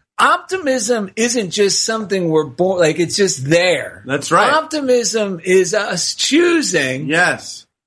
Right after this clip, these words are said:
Speaker 1: to, to bless the situation and know that God is arranging things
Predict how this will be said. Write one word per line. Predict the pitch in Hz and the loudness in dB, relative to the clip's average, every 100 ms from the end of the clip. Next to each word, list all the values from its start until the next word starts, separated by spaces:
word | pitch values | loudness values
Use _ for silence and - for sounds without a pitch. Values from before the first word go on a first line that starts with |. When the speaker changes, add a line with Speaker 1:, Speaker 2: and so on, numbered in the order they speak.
| - | -2
Speaker 1:
to, | 220 220 214 208 196 190 _ _ _ _ _ - | 2 4 4 2 0 -6 _ _ _ _ _ -12
to | 165 220 220 202 | 0 2 2 -2
bless | 147 202 254 320 294 | 2 4 4 2 0
the | 226 214 | -4 -6
situation | - 269 269 247 220 202 202 220 | -4 -4 -2 0 2 2 0 -2
and | 185 185 202 | -2 0 2
know | 285 269 196 190 | 4 4 2 0
that | 190 190 | -2 -2
God | - 226 269 302 | -2 2 2 2
is | 277 247 | -2 -2
arranging | 226 214 226 233 226 226 202 | 0 2 0 -2 -2 -2 -2
things | - 220 214 208 208 170 - | -2 0 2 0 -2 -4 -8